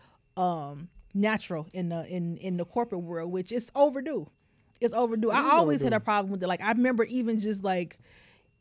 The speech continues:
Speaker 1: you know, when you go to interview, they would tell you to straighten your hair and don't
Speaker 2: Mm-hmm.
Speaker 1: wear braids. But the last few times I did have interviews, I had braids or I either had, like,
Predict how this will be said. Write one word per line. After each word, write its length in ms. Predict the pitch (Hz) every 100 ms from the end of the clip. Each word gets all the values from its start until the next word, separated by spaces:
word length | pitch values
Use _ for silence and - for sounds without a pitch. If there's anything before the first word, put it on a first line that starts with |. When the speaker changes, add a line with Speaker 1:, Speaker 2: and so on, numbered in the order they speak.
| -
Speaker 1:
you 140 | 233
know, 160 | 208 180
when 160 | 202
you 60 | 220
go 100 | 240
to 100 | 220
interview, 380 | 226 233 202 214
they 80 | 208
would 140 | 190
tell 140 | - 214
you 160 | 202
to 100 | 185
straighten 340 | 170 220 220 214
your 120 | 208
hair 560 | 220 202 190 185 180
and 200 | 160 165
don't 180 | 190 220
Speaker 2:
Mm-hmm. 60 | 233
Speaker 1:
wear 120 | 226
braids. 480 | 190 214 208 202 185
But 140 | 180
the 60 | 170
last 340 | 185 233 247
few 120 | - 233
times 320 | 233 208 196
I 140 | 180
did 360 | 190 175 196 196
have 200 | 180 180
interviews, 460 | 175 170 160 156 -
I 160 | 180
had 240 | 208 156 170
braids 400 | 175 185 185 -
or 160 | 156
I 40 | 175
either 240 | 180 175
had, 400 | 165 160 156 -
like, 300 | 151 156 -